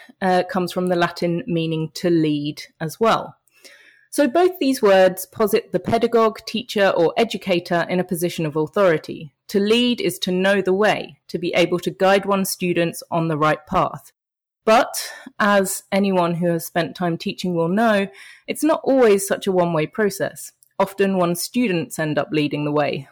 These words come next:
or they discover new and unexpected ways that you hadn't seen before.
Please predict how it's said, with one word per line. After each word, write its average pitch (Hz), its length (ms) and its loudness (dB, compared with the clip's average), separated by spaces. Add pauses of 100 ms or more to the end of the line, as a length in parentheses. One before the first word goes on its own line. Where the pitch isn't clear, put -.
or 165 80 0
they 165 140 0
discover 170 420 0
new 214 500 2
and 175 280 0
unexpected 180 840 -4
ways 156 400 -2 (280)
that - 100 -10
you 190 140 -4
hadn't 160 340 -8
seen 147 240 -6
before. 143 520 -4